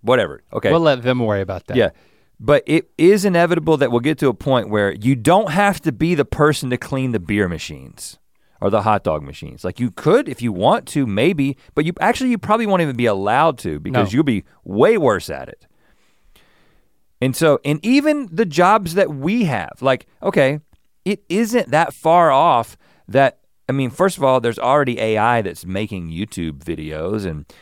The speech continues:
Speaker 1: they'll, they'll be the first completely A I generated movie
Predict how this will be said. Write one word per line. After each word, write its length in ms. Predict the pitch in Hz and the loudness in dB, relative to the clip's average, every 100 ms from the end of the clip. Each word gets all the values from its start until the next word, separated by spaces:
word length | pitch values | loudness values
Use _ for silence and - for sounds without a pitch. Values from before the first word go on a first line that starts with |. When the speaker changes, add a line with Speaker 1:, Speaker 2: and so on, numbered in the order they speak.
| _ _ _ | _ _ _
Speaker 1:
they'll, 240 | 85 104 95 | -6 -4 0
they'll 200 | 117 131 | 2 2
be 180 | 131 131 | 2 0
the 120 | 113 | 0
first 500 | - - 135 131 - | -2 0 2 2 -2
completely 800 | 143 110 - 123 131 143 131 117 | -6 -6 -6 -2 0 2 0 0
A 180 | 117 120 | 2 2
I 180 | 113 | 2
generated 640 | 104 107 110 107 107 104 95 | 0 -2 -2 0 0 -2 -2
movie 720 | 95 107 110 110 107 107 | 2 2 2 0 -4 -6